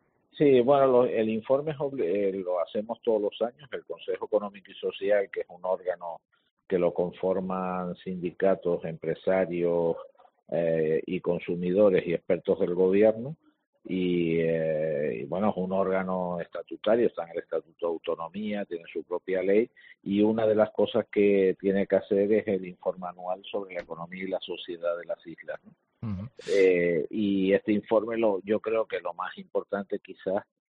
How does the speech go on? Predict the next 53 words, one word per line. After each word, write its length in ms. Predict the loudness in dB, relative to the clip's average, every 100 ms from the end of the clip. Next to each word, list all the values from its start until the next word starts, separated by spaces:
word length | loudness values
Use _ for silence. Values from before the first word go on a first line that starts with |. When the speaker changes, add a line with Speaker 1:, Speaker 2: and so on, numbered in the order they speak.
| _ -16
Speaker 1:
quizás, 460 | -14 -4 -4 -4
¿eh? 120 | -8 -16 _ -20 -20 -14
son 340 | -4 0 2
las 140 | 0 -2
recomendaciones, 1000 | -4 -4 -4 -4 -4 -2 -4 -2 -4 -4
que 120 | -4
una 300 | -4 -2 -2
de 100 | -2
ellas 260 | -2 -2 -2
es 100 | -4
la 140 | -4
que 120 | -6
usted 320 | -8 -4 -4 -2
ha, 400 | -4 -6 -10 -14 _ _ _ -8
o 60 | -6
tres 260 | -2 -4 0
de 100 | 0
ellas 240 | 0 0
son 140 | -2 -6
las 100 | -8
que 120 | -8
usted 160 | -6
ha 20 | -6
comentado. 600 | -6 -8 -4 -4 -4 -8 _
Speaker 2:
Sí, 220 | -10 -8 -8
sí. 160 | -10 -6
Speaker 1:
Y, 560 | -6 -6 -6 -6 -4
Speaker 2:
Eh, 80 | -2
hombre, 220 | 0 2 0
a 80 |
mí 80 | 0
Speaker 1:
y 40 | 2
Speaker 2:
me 80 |
Speaker 1:
bueno. 80 | 4
Speaker 2:
llama 140 | 4 4
la 80 | 2
atención 340 | 0 0 2
lo 60 | 2
del 140 | 2
paro 220 | 0 2
juvenil, 440 | 2 2 2 0 0
básicamente 520 | 0 0 0 0 0
porque 240 | 0 0
es 60 | 0
un 160 | 0
problema 260 | 0 0 -2
estructural 840 | -2 -2 -2 2 2 4 2 -2 -6
en, 260 | -6 -6 -6
en 160 | -6
Canarias 360 | -2 -2 0 0
hace 120 | -2
mucho 260 | -2 0 0
tiempo. 300 | 0 0